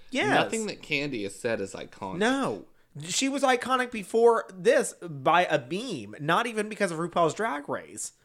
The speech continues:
Speaker 1: Just
Speaker 2: Yeah.
Speaker 1: 'cause she was sitting alone in V I P with sunglasses on in the middle of
Speaker 2: Because people,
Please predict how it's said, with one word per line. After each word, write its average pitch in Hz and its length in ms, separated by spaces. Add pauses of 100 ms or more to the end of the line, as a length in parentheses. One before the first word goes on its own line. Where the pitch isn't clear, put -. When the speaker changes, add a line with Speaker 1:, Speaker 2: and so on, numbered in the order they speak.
(240)
Speaker 1:
Just 151 140
Speaker 2:
Yeah. - 20
Speaker 1:
'cause 262 140
she 254 100
was 220 100
sitting 208 200
alone 233 260
in 226 100
V 233 140
I 233 60
P 226 140
with 233 160
sunglasses 131 540
on 120 160
in 135 60
the 151 60
middle 135 160
of 127 40
Speaker 2:
Because 127 180
people, 127 300